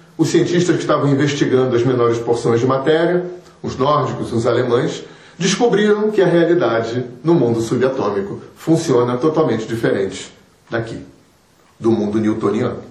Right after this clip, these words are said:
Então, a-, essa cultura, é, é, cristã, branca, ocidental que a gente vive, ela é construída em cima de um tripé, que é a Igreja Católica, a, a, a, o pensamento mecanicista,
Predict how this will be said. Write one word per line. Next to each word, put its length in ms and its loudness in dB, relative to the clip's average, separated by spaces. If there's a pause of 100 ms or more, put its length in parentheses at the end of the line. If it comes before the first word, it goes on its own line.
(520)
Então, 360 2
a-, 60 2
essa 200 0
cultura, 760 2
é, 40 -6
é, 340 0
cristã, 580 -2
branca, 400 0
ocidental 800 -2 (200)
que 80 0
a 40 2
gente 240 -2
vive, 460 -2 (440)
ela 220 2
é 60 4
construída 460 0
em 40 2
cima 240 2
de 80 -2
um 60 0
tripé, 560 0 (320)
que 100 2
é 40 6
a 20 4
Igreja 300 4
Católica, 600 0 (1700)
a, 60 0
a, 1400 2
a, 40 2
o 60 -2
pensamento 460 2
mecanicista, 800 0